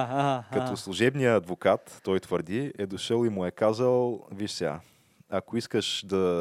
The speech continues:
Speaker 2: да се измъкнеш от тука, трябва да дадеш правилните показания." И правилните показания са ти да излезеш и да кажеш: "Е това,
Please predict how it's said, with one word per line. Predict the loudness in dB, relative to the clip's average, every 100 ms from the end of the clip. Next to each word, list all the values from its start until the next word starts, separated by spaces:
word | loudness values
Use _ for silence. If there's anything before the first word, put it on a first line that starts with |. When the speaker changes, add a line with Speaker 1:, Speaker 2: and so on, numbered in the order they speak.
| 0 -2
Speaker 2:
да | -6 -8
се | -6
измъкнеш | -6 -6 -6 -8 -10
от | -10
тука, | -10 -4 -2
трябва | -2 0 0
да | 2
дадеш | 0 0 -4
правилните | 0 0 2 -2 -10
показания." | -16 -10 -8 -8 -10 -14 -18 _ _ -12
И | -8
правилните | 0 0 0 -2 -8
показания | -10 -8 -6 -6 -6
са | -6 -6
ти | -4
да | -4
излезеш | -2 -4 -4 -4
и |
да | -4
кажеш: | -4 -2 -2 -2
"Е | -6
това, | -2 -4